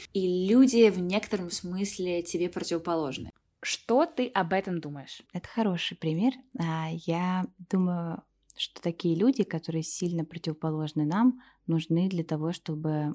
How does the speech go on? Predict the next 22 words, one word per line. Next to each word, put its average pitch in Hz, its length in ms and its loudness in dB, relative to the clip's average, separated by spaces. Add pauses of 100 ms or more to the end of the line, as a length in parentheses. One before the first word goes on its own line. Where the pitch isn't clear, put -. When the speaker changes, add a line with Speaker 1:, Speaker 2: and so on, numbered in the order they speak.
Speaker 2:
была 151 360 -2
динамика 165 600 2
и 156 60 -6
какая-то 151 500 -4
энергия 151 460 2
в - 80 -20
команде. 190 520 0 (560)
На 160 140 2
моём 202 340 8
опыте 156 560 0 (360)
могу 151 240 -6
сказать, 156 420 -4
что - 360 -6
меня 156 320 0
точно 165 520 -2
больше 170 380 -4
всего 156 400 -2
учили 147 420 -2
те 139 220 -4
люди, 175 500 0
которые 165 560 0
были 156 420 -2